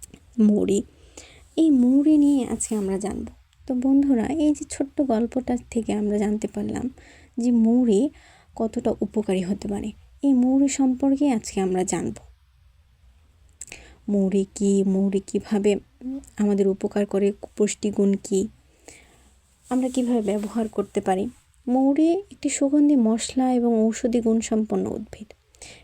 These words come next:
এটি রান্নায় ব্যবহারের পাশাপাশি বিভিন্ন চিকিৎসা ও সৌন্দর্য বর্ধন, উম, কাজে ব্যবহার হয়। মৌরি মূলত শুকনো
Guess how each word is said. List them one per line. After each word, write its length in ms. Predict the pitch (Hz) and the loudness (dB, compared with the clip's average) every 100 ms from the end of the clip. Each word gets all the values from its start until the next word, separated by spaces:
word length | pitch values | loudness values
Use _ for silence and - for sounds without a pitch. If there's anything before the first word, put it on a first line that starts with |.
| - | -4
এটি 120 | 254 | 0
রান্নায় 360 | 226 214 233 240 | 2 2 2 2
ব্যবহারের 460 | 214 226 233 233 | 2 2 2 0
পাশাপাশি 720 | 226 226 - 240 226 - 196 233 - - | 0 -2 0 0 0 0 -2 -2 -10 -6
বিভিন্ন 340 | 226 226 233 226 | 0 2 2 2
চিকিৎসা 540 | - 220 226 - 214 | -2 -2 -2 0 0
ও 80 | 214 | 0
সৌন্দর্য 760 | - 220 208 208 208 208 208 202 - _ _ - 208 | 0 0 2 2 0 0 0 0 -6 _ _ -6 -2
বর্ধন, 440 | 208 208 220 208 - - _ _ - - | -2 0 0 -2 -6 -20 _ _ -18 -10
উম, 320 | 220 214 233 - 220 | -4 -4 -4 -8 -4
কাজে 240 | 214 214 | -2 0
ব্যবহার 400 | 190 220 202 202 | -2 -2 -2 -2
হয়। 240 | 190 185 277 - - - - - - | -4 -6 -8 -14 -20 -20 -20 -12 -2
মৌরি 240 | 294 311 | 2 4
মূলত 360 | 311 311 320 311 | 4 4 2 0
শুকনো 560 | - 294 285 285 254 | -2 -4 0 2 2